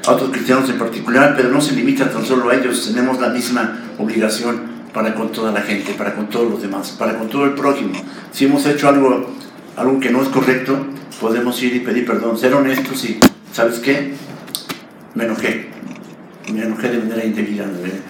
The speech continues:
no debí haberme enojado, no debí haberte ignorado, no debí haberte hecho esto,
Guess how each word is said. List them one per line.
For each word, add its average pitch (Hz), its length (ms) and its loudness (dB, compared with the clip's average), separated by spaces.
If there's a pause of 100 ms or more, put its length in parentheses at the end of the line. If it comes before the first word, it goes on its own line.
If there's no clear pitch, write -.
(160)
no 123 120 2
debí 120 220 2
haberme 113 260 0
enojado, 113 580 0 (340)
no 123 180 4
debí 117 220 4
haberte 113 300 2
ignorado, 107 420 2
no 117 160 -2
debí 123 220 2
haberte 113 360 2
hecho 110 200 0
esto, 107 340 -2